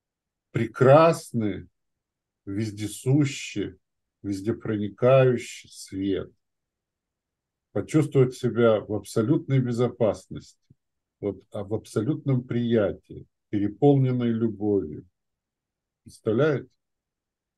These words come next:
Вот. И вот,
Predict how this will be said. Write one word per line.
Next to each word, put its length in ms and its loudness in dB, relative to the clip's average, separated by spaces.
Вот. 360 0
И 100 -2
вот, 320 4